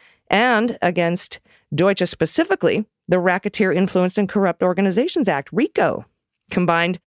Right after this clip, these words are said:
the federal complaints span roughly a hundred and eighty pages in total.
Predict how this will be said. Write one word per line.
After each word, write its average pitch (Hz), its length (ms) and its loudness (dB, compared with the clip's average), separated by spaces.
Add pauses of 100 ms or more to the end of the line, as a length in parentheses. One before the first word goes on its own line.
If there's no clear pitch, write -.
(180)
the 170 80 2
federal 196 320 2
complaints 175 460 -2
span 151 280 -2
roughly 139 260 -2
a 135 60 -2
hundred 139 260 -2
and 135 60 -6
eighty 127 160 -4
pages 147 400 -4
in 135 100 -6
total. - 460 -4